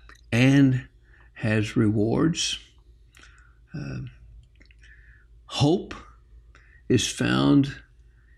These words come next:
in faithfully following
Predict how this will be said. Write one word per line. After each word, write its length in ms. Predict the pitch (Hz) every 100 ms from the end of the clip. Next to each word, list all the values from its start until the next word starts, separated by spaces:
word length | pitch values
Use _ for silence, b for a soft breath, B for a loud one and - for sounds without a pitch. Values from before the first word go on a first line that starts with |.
| _ _ _ _ _
in 180 | 110 101
faithfully 720 | - - 127 160 160 151 151
following 800 | 135 - 113 123 127 135 135